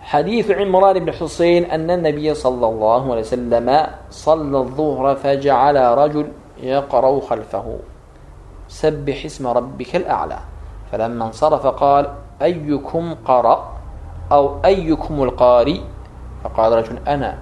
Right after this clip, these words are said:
Fəqal, ləqad zanantu ənə ba'dakum xaricinəhə.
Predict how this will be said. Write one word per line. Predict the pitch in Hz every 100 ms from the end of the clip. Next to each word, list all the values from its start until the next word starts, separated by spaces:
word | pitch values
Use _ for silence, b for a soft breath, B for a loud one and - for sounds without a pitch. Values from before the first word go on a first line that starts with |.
| -
Fəqal, | - 127 151 139 123
ləqad | 143 123 120
zanantu | 120 117 113 110 -
ənə | 117 110 104
ba'dakum | 107 - 117 120 127 117 -
xaricinəhə. | 123 110 107 107 113 107 92 95 -